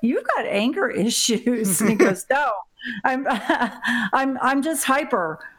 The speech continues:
Speaker 1: I, I've got <laughs>
Speaker 2: Just excited. <laughs>
Speaker 1: just a really excited, excitable person. <laughs> I'm animated." He says,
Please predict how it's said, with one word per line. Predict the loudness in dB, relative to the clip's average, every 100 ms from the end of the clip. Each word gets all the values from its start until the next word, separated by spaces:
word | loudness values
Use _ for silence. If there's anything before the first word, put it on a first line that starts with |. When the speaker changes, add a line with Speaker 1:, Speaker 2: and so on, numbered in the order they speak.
| _
Speaker 1:
I, | 0 2
I've | 2 0 2
got | 0 0 -4 -8 -10 -8
<laughs> | -8 -2 -2 -2
Speaker 2:
Just | -8
excited. | -8 -2 2 2 2 -4 -14 _ -10 -10
<laughs> | -6 -4 -2 0
Speaker 1:
just | 0 0
a | 0 2
really | 2 2
excited, | 0 0 2 2 2 0 -2 -2
excitable | 0 2 0 0 0
person. | 0 0 0 0 0 -2 0 -2
<laughs> | 0 -2 0
I'm | 2 2
animated." | 0 2 2 2 0 0 0
He |
says, | 0 0 0